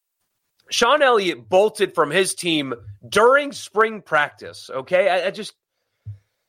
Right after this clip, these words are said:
the, I'm complaining about complaining, so joke's on me. But,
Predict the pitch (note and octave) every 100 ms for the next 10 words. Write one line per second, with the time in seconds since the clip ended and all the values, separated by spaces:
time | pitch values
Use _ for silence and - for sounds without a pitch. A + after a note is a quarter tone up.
0 | _ _ - - - _ _ _ _ _
1 | _ _ - F3+ D#3+ E3+ F3+ A3 F3+ E3
2 | D#3 C#3+ D3 C3+ G2 G2 A2 B2+ A#2+ B2
3 | G#2+ G#2+ G#2 G2+ _ _ _ - -